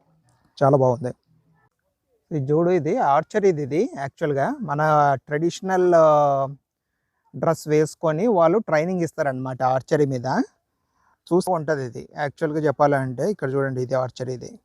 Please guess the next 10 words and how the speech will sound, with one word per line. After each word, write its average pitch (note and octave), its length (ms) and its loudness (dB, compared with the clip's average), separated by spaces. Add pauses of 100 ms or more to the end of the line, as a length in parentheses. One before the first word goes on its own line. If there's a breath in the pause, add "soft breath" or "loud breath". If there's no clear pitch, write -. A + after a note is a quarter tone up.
(4000)
ఇది D#3+ 180 -2
విండ్ E3+ 360 0
మిల్ G#3+ 200 0
టర్బైన్ D#3+ 360 0
అనమాట. C#3+ 380 -6
So - 1300 -14
ఈ D3 40 2
విండ్ D#3 300 -2
మిల్ G3+ 220 2
టర్బైన్ D#3+ 480 0